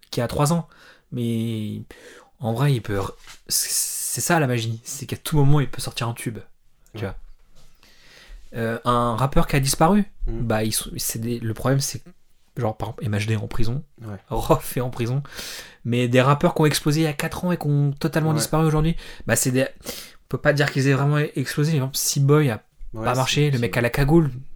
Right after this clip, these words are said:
Speaker 1: tu vois qui c'est ?
Speaker 2: Ouais.
Speaker 1: C'est mon... mon meilleur exemple.
Speaker 2: Je viens de... Je
Speaker 1: Voilà.
Speaker 2: pense là en rappeur.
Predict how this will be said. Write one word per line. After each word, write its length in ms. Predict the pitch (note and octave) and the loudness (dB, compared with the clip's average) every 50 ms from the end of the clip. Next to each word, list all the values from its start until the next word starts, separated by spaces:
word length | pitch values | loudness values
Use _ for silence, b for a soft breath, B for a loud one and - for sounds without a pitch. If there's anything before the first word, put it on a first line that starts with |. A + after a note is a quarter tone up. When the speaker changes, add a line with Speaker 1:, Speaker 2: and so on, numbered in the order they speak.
| - - | -12 -6
Speaker 1:
tu 80 | A2 | -4
vois 100 | G#2 G#2 | -4 -4
qui 100 | - - | -4 -4
c'est ? 200 | - C#3 C3 C#3 - - | -4 -4 -4 -4 -8 -10
Speaker 2:
Ouais. 140 | - A2 - - - - - - - - - - G#3 | -8 -6 -4 -4 -4 -4 -4 -4 -6 -6 -6 -8 -6
Speaker 1:
C'est 140 | - - A#2 | -4 -2 -2
mon... 440 | A2 G#2 G2+ G2+ G2+ G#2 G#2 A2 - - - - - | 0 -2 -2 -4 -4 -6 -6 -8 -8 -10 -14 -8 -6
mon 120 | C#3+ B2+ | -4 -2
meilleur 280 | G#2 G#2 G#2 - - - | -2 -2 -2 -2 -4 -4
exemple. 440 | A#2+ - - - - - - - - - - G2 G2 | -4 -4 -6 -8 -10 -12 -14 -18 -18 -20 -20 -20 -18
Speaker 2:
Je 100 | G#2 G2 | -14 -12
viens 160 | G2 G2+ G2 | -8 -8 -8
de... 640 | F#2+ F2+ F#2+ F#2+ F#2 F2+ F2 F2 F2 E2+ E2+ E2 E2 | -6 -6 -8 -8 -8 -6 -8 -8 -8 -10 -10 -12 -12
Je 100 | - - | -12 -12
Speaker 1:
Voilà. 140 | - G#2+ G#2+ | -10 -8 -8
Speaker 2:
pense 160 | G#2+ G2+ - G#2 | -8 -8 -10 -10
là 60 | F#2 | -10
en 60 | F2+ | -10
rappeur. 380 | F2 F2+ - - - G2 F2+ | -12 -14 -14 -12 -12 -12 -12